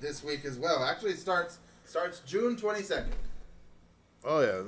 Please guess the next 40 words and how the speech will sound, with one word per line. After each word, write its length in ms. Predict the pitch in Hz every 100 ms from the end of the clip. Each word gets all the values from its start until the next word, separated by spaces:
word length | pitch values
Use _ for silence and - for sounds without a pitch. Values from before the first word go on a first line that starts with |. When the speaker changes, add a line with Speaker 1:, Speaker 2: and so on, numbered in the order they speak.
| 107
Speaker 2:
and 120 | 117
it 20 | 131
looks 200 | 139 160
like 180 | 147
they're 260 | 147 143 139
trying 260 | 131 151 170
to 80 | 147
announce 340 | 139 160 160
the 80 | 139
cast, 320 | 160 156 151
which 140 | 131
I'm 160 | 143 139
going 220 | 139 147
through 200 | 156 143
Reddit 380 | 131 160 190 127
right 140 | 131 131
now, 180 | 151
trying 180 | 165 170
to 40 | 151
figure 220 | 175 175
out 60 | 165
where 120 | 175
all 120 | 175
that 180 | 175 175
is. 300 | 214 139 - - -
But 100 | 143
yeah, 100 | 170
it 40 | 151
looks 160 | 143 143
like 180 | 147 147
you're 120 | 139
gonna 160 | 135 135
have 200 | 135 123
pretty 140 | 123 180
much 140 | -
everyone 360 | - 156 165 135
back 280 | 135 143
there. 260 | 143 165 143 - - - -
Liam 260 | 131 151 139
Hemsworth, 500 | 143 135 120 127